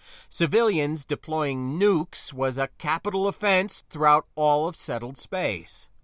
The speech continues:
Legally speaking, however, nobles were a species unto themselves,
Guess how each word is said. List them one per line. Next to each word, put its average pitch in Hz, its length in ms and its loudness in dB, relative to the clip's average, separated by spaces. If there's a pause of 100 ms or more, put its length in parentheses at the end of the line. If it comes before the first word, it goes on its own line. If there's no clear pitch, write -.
(600)
Legally 214 500 2
speaking, 151 560 -2
however, 147 680 0 (240)
nobles 185 640 0
were 165 200 -2
a 156 40 -2
species 208 600 -8
unto 214 260 -4
themselves, 202 920 -2